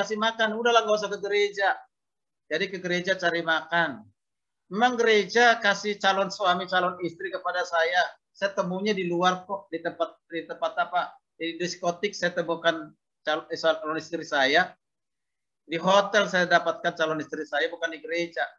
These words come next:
Nah, jadi ngapain ke gereja? Nah, ini orang yang belum bertobat ini. <laughs> Kan gitu. Hati-hati. Orang yang mendua hati, dikatakan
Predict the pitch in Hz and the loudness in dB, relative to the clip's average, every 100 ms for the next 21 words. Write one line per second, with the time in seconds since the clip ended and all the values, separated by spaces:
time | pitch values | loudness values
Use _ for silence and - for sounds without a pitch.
0 | _ _ _ 147 202 214 180 180 202 202 | _ _ _ -2 0 2 2 2 0 -2
1 | 180 185 185 175 143 151 175 170 165 156 | -6 -4 -4 -2 -2 0 0 0 0 -2
2 | 151 147 147 147 - 151 147 135 - 220 | -4 -2 -2 -2 0 0 0 -4 -8 -20
3 | 208 - 175 156 131 139 - 143 - - | -16 -10 -4 -4 -4 -8 -10 -14 -14 -20
4 | - _ _ 156 170 175 214 220 170 - | -20 _ _ 4 4 4 -2 -4 -4 -10
5 | _ _ _ _ 147 170 175 175 170 175 | _ _ _ _ 4 4 4 2 4 6
6 | 170 185 175 202 165 _ 147 165 165 165 | 6 4 2 -8 -10 _ -2 0 2 2
7 | 170 | 2